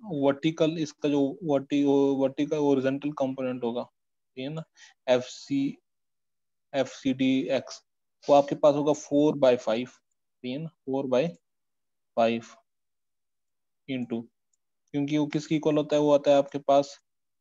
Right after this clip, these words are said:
अगर हम ये theta लेते हैं, वो होता है आपके पास जो horizontal component वो cos theta के equal होता है।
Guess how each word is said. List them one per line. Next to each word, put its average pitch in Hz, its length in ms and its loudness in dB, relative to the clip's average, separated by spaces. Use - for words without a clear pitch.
अगर 135 140 2
हम 135 140 0
ये 139 100 0
theta 135 340 0
लेते 127 280 -4
हैं, 123 160 -8
वो 143 80 0
होता 143 180 4
है 139 60 6
आपके 147 200 -4
पास 139 380 0
जो 135 280 -2
horizontal 131 440 -2
component 131 440 -6
वो 135 180 -4
cos 131 260 4
theta 127 240 -4
के 127 60 -6
equal 123 200 -6
होता 123 260 -10
है। 117 60 -18